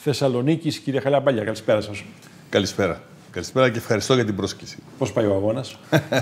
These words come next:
Speaker 2: <laughs> Σαν αγώνας.
Speaker 1: Σαν αγώνας.
Speaker 2: Αγώνα.
Speaker 1: Είχαμε εξελίξεις καθώς, ε, πριν από μερικές ημέρες ο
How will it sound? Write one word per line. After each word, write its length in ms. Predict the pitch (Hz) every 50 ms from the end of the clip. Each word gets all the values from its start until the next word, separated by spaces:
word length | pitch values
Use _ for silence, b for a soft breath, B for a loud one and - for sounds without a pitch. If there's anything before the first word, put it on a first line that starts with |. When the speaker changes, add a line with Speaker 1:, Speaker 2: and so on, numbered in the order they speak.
| - -
Speaker 2:
<laughs> 560 | 123 - - 101 - - 180 226 320 - -
Σαν 260 | - - 113 107 101
αγώνας. 480 | 101 92 95 98 90 80 78 - - - - -
Speaker 1:
Σαν 240 | - - 123 117 110
αγώνας. 520 | 107 113 139 147 143 120 104 104 - - -
Speaker 2:
Αγώνα. 200 | 87 80 78 71 B B B B B
Speaker 1:
Είχαμε 320 | B 202 - 202 180 175
εξελίξεις 520 | 170 - - 147 139 131 127 - - 104 -
καθώς, 520 | - 117 107 - 131 127 - - - - 135
ε, 460 | 127 123 117 113 110 110 110 107 110 -
πριν 240 | 131 127 120 117
από 180 | 107 104 - 113
μερικές 540 | 107 110 107 104 101 104 117 113 104 - -
ημέρες 460 | 101 107 135 147 139 135 123 - -
ο 240 | 110 107 107 107